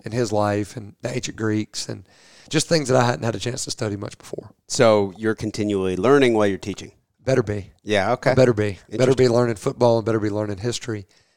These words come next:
Speaker 1: Better be reading. Um, so anyway,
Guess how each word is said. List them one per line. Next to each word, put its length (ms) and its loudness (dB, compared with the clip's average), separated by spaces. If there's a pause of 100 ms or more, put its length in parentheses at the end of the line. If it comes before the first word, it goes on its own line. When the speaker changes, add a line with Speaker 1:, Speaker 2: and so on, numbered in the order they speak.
Speaker 1:
Better 160 2
be 140 2
reading. 400 -2 (640)
Um, 480 -8
so 320 -6 (180)
anyway, 360 -6